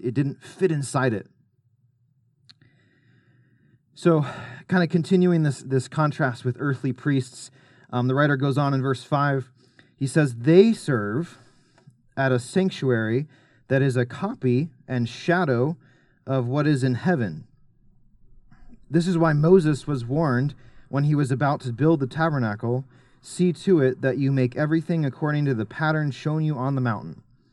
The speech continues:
It's a quote from Exodus twenty-five. Um, it, it would have been easy for the Jews to,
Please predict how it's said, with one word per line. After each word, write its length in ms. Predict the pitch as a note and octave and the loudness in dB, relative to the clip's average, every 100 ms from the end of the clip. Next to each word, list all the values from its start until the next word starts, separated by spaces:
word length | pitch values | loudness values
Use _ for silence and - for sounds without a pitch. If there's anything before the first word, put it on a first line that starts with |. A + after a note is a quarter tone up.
| _ _ _ _ _ _ | _ _ _ _ _ _
It's 120 | _ A2+ | _ -6
a 120 | A2 | -6
quote 260 | - C3+ | -2 -4
from 300 | C3 B2 A2+ A2 _ | -2 -2 -2 -6 _
Exodus 420 | C3 - C3 B2+ | -10 -4 -4 -4
twenty-five. 640 | - D3 C#3+ C3 A2+ F#2 E2 _ - _ - - _ _ _ | -4 -4 -4 -2 -2 -4 -10 _ -20 _ -20 -20 _ _ _
Um, 240 | - C#3+ C#3 | 0 0 2
it, 120 | D3+ D3 - | -2 -2 -2
it 80 | D#3 | 4
would 160 | F#3+ | 6
have 120 | G#3+ | 6
been 160 | F3 F3 | 4 2
easy 360 | D#3+ F3 E3 D3+ | 2 2 2 0
for 280 | - C#3+ | -2 -2
the 120 | C3+ C3 | 0 -2
Jews 760 | A#2 C#3+ D3 D3+ C3+ - - - _ - _ | 0 0 2 0 -2 -12 -20 -20 _ -20 _
to, 680 | - D3 C3+ C3 B2 A#2 | -12 -4 0 2 4 2